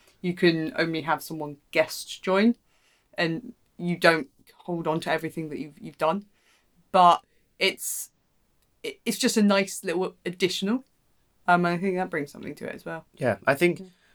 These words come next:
Speaker 2: with me, what's happened a lot with the Switch is that I've played a lot of games that I would have otherwise not played. So Minecraft, I got on the Switch and I wouldn't have played it. Um, Shovel Knight, I've already played,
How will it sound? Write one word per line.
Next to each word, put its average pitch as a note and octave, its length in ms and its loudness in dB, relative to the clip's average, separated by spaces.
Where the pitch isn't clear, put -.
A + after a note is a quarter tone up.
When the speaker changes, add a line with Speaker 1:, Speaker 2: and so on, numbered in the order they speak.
Speaker 2:
with C#3+ 220 -2
me, C#3 400 2
what's A#2 380 -2
happened C3+ 340 -2
a - 20 -4
lot A#2 160 0
with G#2 140 -6
the G2+ 80 -8
Switch G#2+ 340 -2
is F2+ 140 -6
that - 160 0
I've F#2+ 180 -2
played A#2+ 340 0
a A2 40 2
lot G#2 260 0
of - 180 -6
games F2+ 400 0
that E2+ 160 -2
I F2+ 120 2
would F2 260 0
have F#2 160 -2
otherwise E2+ 760 0
not E2+ 360 -4
played. E2 420 -8
So - 240 -2
Minecraft, G2 640 2
I F2 100 -4
got D#2+ 180 -4
on E2 100 -6
the D#2+ 80 -8
Switch D2+ 320 -6
and F2+ 120 -4
I F2+ 60 2
wouldn't F2+ 280 4
have - 120 -8
played F2+ 300 -2
it. - 160 -14
Um, F#2+ 140 -4
Shovel A2 320 4
Knight, E2 180 -2
I've F2 100 -2
already F2+ 200 -2
played, E2+ 420 -2